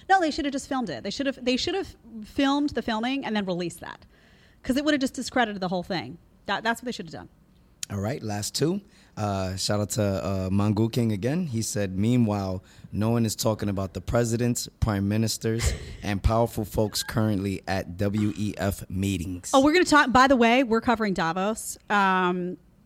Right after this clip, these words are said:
Speaker 1: we're gonna cover that. I have a special guest coming on Wednesday. <laughs> By the way, Hunter Avallone is coming on Wednesday. Hunter, um, doesn't like Andrew Tate, doesn't think female body count is a problem,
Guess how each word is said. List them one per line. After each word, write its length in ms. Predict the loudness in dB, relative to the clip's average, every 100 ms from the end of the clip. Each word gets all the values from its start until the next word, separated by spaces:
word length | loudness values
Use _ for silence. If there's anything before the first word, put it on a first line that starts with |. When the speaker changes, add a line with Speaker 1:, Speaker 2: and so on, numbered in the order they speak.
| _ _ _ _ 0
Speaker 1:
we're 140 | 2
gonna 100 | 2
cover 220 | 2 0
that. 260 | 2 2 2
I 60 | 2
have 80 |
a 40 | 2
special 280 | 0 0 0
guest 180 | -2
coming 180 | -2 -2
on 140 | 0 0
Wednesday. 640 | -2 -2 -2 -2 0 0 -2
<laughs> 140 | -8 2
By 100 | 6
the 80 | 6
way, 80 |
Hunter 240 | 6 4 4
Avallone 360 | 2 2 0
is 80 | 0
coming 220 | -4 -4
on 80 | -2
Wednesday. 420 | -2 -2 -2 -2
Hunter, 420 | 0 -2 0 0 0
um, 440 | 0 0 0 -6 -14 -20 -20 _ 0
doesn't 240 | 0 2
like 180 | 0 0
Andrew 260 | -2 0 -2
Tate, 560 | -2 -2 -2 -4 -2
doesn't 280 | -2 0 -2
think 160 | -4 -6
female 280 | -4 -4
body 200 | -2 -4
count 180 | -2 -4
is 80 | -4
a 60 | -4
problem, 500 | -4 -2 -2 -4